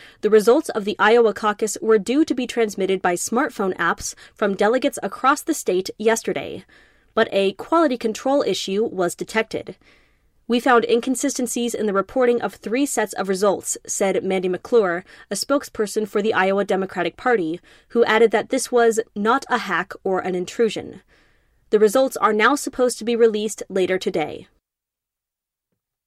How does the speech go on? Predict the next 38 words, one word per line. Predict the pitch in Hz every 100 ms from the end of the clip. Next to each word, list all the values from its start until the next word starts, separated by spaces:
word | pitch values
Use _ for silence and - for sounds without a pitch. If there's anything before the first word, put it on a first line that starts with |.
| -
In | 220
earnings, | - 240 208 202
in | - 226
its | 220 226
latest | 233 311 -
earnings | 226 214 208
report, | 202 - 214 -
Alphabet | 214 247 277 269 -
says | - 220 -
revenue | 208 247 294 277
grew | 220 220
from | 226 214 196
thirty-nine | 233 269 262 208 214
point | 202 202 -
three | 220 214
billion | 202 196 196
dollars | 190 180 185 185
in | - 185
two | - 202
thousand | 190 185 165
eighteen | 175 - 247 208 196 - - - -
to | 269
forty-six | 226 254 269 - 240
point | - 247 233
one | 220 254
billion | 247 214 190
dollars | 185 175 196 208
in | 220
two | 214 214
thousand | 190 185 185
nineteen. | 190 240 - 180 - - _ - _ _ _
The | 220
firm's | - 285 269
net | 226 311
income | - 202 196 202 -
also | 233 - 254
expanded | 202 - 196 190 185
from | -